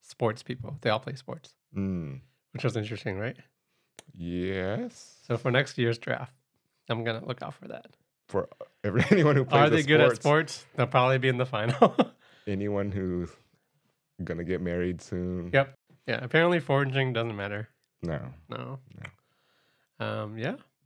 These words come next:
Speaker 1: So during judging of his eclairs, the judges say that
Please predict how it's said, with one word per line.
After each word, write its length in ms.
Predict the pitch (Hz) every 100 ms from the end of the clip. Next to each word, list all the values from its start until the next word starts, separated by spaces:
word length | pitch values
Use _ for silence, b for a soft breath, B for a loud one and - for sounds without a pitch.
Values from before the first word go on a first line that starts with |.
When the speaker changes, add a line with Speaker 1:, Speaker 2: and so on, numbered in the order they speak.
| _ _ _ _ _ _ _
Speaker 1:
So 180 | - 139
during 300 | 139 156 151
judging 360 | 139 135 143 139
of 100 | 131
his 140 | 131
eclairs, 600 | 139 - 139 160 196 - -
the 80 | -
judges 320 | 117 110 120
say 140 | 113
that 220 | 110 113